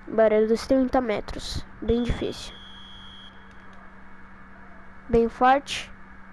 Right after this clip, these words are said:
Uh! É, manos, e esse foi o vídeo. Espero que vocês tenham gostado. Se gostaram, se inscrevam no meu canal.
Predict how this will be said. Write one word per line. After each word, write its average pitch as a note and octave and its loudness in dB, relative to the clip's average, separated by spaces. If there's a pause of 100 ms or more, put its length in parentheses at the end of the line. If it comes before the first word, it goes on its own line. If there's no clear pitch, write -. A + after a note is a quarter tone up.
(360)
Uh! A#3+ 6 (600)
É, C#4+ 8
manos, A#3 4
e D4 6
esse D#4 8
foi D4+ 8
o B3+ 2
vídeo. B3+ 2
Espero C#4 2
que C#4+ -2
vocês C#4 2
tenham D#4 2
gostado. C#4 4
Se - -2
gostaram, D4 4
se - 0
inscrevam D4+ 2
no D#4 2
meu D#4+ 4
canal. D4+ 2